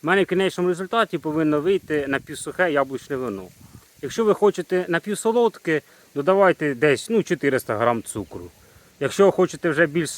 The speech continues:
солодке або десертне, додавайте чотириста п'ятдесят грам цукру і більше.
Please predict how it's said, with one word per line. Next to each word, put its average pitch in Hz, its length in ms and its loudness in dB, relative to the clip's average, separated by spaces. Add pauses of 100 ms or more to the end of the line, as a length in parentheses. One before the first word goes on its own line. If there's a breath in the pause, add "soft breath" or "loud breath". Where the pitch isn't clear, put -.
(260)
солодке 170 480 2
або 151 200 2
десертне, 170 500 0
додавайте 139 520 -2
чотириста 139 640 -4 (320 soft breath)
п'ятдесят 156 440 0
грам 160 220 0
цукру 135 500 -4 (200)
і - 20 -10
більше. 101 520 -8